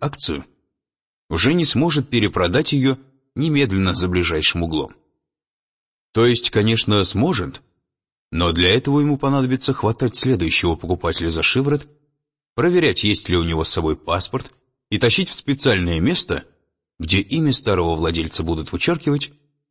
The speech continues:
а имя нового вписывать. Не приведи бог. А ну как покупатель не захочет идти,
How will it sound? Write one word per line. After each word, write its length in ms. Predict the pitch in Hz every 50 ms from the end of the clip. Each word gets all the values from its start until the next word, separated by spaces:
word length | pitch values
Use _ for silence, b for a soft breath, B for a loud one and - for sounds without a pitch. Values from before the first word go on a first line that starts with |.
| _ -
а 100 | 90 90
имя 260 | 85 82 78 76 76
нового 540 | 76 82 110 156 156 143 139 143 147 143 - - _ _ _
вписывать. 520 | _ _ 165 131 - 151 143 - - - - _ _ _ _ _ _ _ _ _ _ _ _ _ _
Не 120 | 78 78
приведи 400 | 71 - 82 80 85 104 143 185
бог. 340 | 151 110 82 71 - - - _ _ _ _ _ _ _ _ _ _ _ _
А 80 | - 98
ну 100 | 131 180
как 200 | - - 139 -
покупатель 480 | - 151 165 143 - 160 147 - 143 139
не 100 | 147 135
захочет 440 | - 151 - - 127 - 139 -
идти, 380 | - - - - - 71 - _